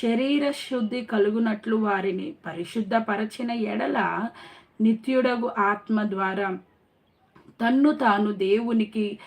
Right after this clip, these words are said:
నిర్దోషినిగా అర్పించుకొనిన క్రీస్తు యొక్క రక్తము నిర్జీవ క్రియలను విడిచి జీవము గల దేవుని సేవించుటకు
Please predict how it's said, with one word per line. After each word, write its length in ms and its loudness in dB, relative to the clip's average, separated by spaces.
నిర్దోషినిగా 1080 2
అర్పించుకొనిన 1000 0
క్రీస్తు 480 -4
యొక్క 360 -2
రక్తము 920 -4
నిర్జీవ 600 0
క్రియలను 680 0
విడిచి 720 -4
జీవము 560 -2
గల 160 2
దేవుని 500 2
సేవించుటకు 1040 0